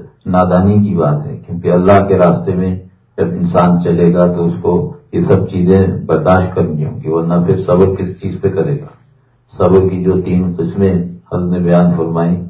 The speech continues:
کہ ان اللہ مع الصابرین،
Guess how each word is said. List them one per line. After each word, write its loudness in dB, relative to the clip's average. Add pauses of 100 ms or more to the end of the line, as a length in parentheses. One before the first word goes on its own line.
(280)
کہ 4 (200)
ان 0
اللہ 4
مع 0
الصابرین، -2